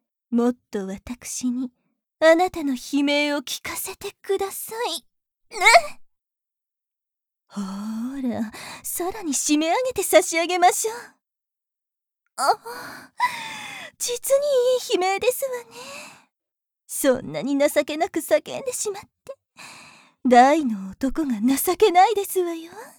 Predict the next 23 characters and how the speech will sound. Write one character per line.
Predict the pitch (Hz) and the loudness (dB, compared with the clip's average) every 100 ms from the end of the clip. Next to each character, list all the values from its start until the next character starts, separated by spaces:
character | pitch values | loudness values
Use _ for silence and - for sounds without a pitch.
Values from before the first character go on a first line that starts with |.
| _ _ _ - 659 - - - | _ _ _ 0 0 -4 -12 -6
<laughs> | 415 - - _ - 1077 - - - - _ _ _ _ _ _ _ _ _ _ _ - | -6 -6 -14 _ -6 -6 -6 -12 -18 -20 _ _ _ _ _ _ _ _ _ _ _ -14
さ | - - | -6 0
ー | 226 - 247 302 - _ _ | 0 0 -8 -12 -18 _ _
て。 | - - - _ _ _ _ _ _ _ - | -14 -14 -16 _ _ _ _ _ _ _ -2
で | 330 427 | 2 2
は | 415 339 | 2 -4
そ | - 403 | -6 -6
ろ | 415 | -8
そ | - 320 | -8 -6
ろ、 | 277 - _ _ _ _ _ | -6 -10 _ _ _ _ _
と | 294 294 | 2 4
ど | 339 | 4
め | 427 494 | 2 -2
を | |
刺 | 370 311 339 | 2 4 4
し | - | 4
て | 370 | 0
あ | 254 | 0
げ | 214 233 | 0 -2
ま | 302 | -4
し | - 339 | -8 -12
ょ | |
う。 | 320 | -14